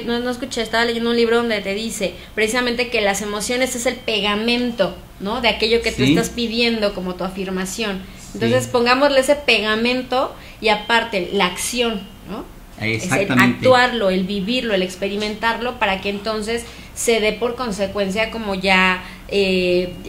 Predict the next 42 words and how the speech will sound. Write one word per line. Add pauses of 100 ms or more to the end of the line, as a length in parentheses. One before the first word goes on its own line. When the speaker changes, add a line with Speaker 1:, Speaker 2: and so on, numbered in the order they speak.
(220)
Speaker 1:
pues,
eh,
como
esta
ley
de
correspondencia,
¿no? (180)
Speaker 2:
Totalmente
de
acuerdo.
Ya
ves
que
también
hay
muchos
programas (400)
que
te
insisten
o
te
hacen
mucho
énfasis
en
la
visualización
Speaker 1:
Sí.
Speaker 2:
creativa. (580)
Hay
algunas
personas
que
no
tienen
la
facilidad
para
crear
imágenes.